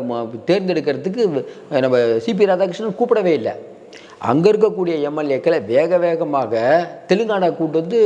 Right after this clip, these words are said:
இங்க இருக்கக்கூடிய விடுதியில தங்க வச்சு அது ஒரு பிரச்சனையாகி அதுக்கப்புறம் தானே அவருக்கு முதலமைச்சரே கிடைச்சது. அப்ப இந்தியா ஃபுல்லா இதானே பண்றீங்க. ஒரு ஆட்சி இது பண்ண வேண்டியது, அங்க இருக்கக்கூடிய எம் எல் ஏக்களை தூக்க வேண்டியது, நீங்க வா-, பி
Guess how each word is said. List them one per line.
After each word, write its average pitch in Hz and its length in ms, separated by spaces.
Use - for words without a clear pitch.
இங்க 160 140
இருக்கக்கூடிய 165 520
விடுதியில 185 320
தங்க 156 240
வச்சு 220 220
அது 151 100
ஒரு 185 160
பிரச்சனையாகி 185 580
அதுக்கப்புறம் 196 400
தானே 220 120
அவருக்கு 185 260
முதலமைச்சரே 196 480
கிடைச்சது. 156 340
அப்ப 120 200
இந்தியா 165 300
ஃபுல்லா 208 240
இதானே 214 220
பண்றீங்க. 175 320
ஒரு 127 160
ஆட்சி 165 280
இது 151 160
பண்ண 156 220
வேண்டியது, 147 320
அங்க 151 160
இருக்கக்கூடிய 151 360
எம் 156 120
எல் 160 120
ஏக்களை 143 260
தூக்க 151 220
வேண்டியது, 135 320
நீங்க 170 240
வா-, 135 560
பி 165 80